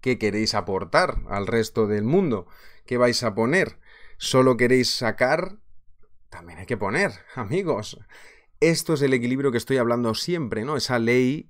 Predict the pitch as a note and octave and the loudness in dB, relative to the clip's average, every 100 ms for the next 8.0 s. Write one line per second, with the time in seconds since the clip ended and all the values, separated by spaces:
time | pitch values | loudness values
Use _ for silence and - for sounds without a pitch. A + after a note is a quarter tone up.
0 | - - A#2 G#2+ A2+ B2 C3 C3 B2+ A2+ | -16 -6 -2 -2 0 0 2 4 4 2
1 | G#2 B2 G#2+ D3+ E3 G#2 - F#2+ G#2 B2 | 2 0 2 0 -2 -2 -4 -8 -8 -8
2 | A2 A#2 A#2 C#3 B2+ G#2 - F2+ - A2 | -4 -4 -4 -6 -8 -12 -14 -14 -8 -6
3 | F2+ D#2 - - - F3+ _ - - - | -6 -10 -10 -10 -8 -14 _ -20 -20 -20
4 | - - _ - G3+ F#3 D#3 D3 C3 A#2+ | -20 -20 _ 0 2 4 4 2 2 0
5 | C#3+ D#3 C#3 B2 G#2 A2 G#2 D#3 C3+ F#2+ | 0 0 -2 -4 -6 -6 -2 -2 0 -4
6 | F2 - - A2+ A2+ D#3 A2 G2 F2+ F2 | -4 -6 -8 -4 -2 0 -2 -2 -6 -6
7 | G2+ G2 F2+ F2+ F#2 B2+ C3+ A#2+ G#2 A2 | -4 -4 -6 -8 -4 -2 -2 -2 -6 -8